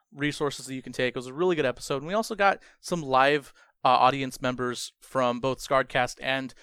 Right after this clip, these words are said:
Chapter Tactics to ask us questions live, kinda like what you would expect out of a radio show,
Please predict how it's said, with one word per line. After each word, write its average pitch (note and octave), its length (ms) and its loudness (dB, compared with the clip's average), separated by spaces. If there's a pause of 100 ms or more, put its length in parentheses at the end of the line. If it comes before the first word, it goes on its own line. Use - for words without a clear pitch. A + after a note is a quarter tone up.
Chapter E3+ 320 2
Tactics B2+ 540 -4
to D#3 160 -10
ask B2 260 0
us C#3+ 100 -8
questions C3+ 380 -4
live, B2 300 2 (240)
kinda E4+ 180 2
like C#4 220 4
what A3+ 120 -6
you A3 80 -6
would G#3 100 0
expect F#3 340 0
out E3 120 4
of D3 120 0
a C#3+ 140 -2
radio B2 680 -2 (280)
show, A2+ 420 -2